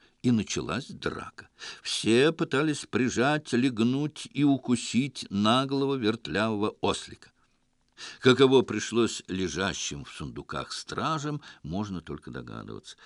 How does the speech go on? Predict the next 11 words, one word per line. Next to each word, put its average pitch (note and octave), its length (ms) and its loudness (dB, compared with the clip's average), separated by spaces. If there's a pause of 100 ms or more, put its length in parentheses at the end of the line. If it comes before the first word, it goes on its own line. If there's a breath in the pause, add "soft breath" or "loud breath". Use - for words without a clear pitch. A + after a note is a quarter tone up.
(200 loud breath)
А A2 140 2
тут G#3 240 -2
ещё E3 260 -2
и E3+ 80 2
бывшая E3 460 -4
рабыня E3 580 -2
спешит - 640 -6
с - 140 -8
ведром A2+ 460 -4
наперевес. A2+ 680 -2 (640 loud breath)
Удирая, C3 840 4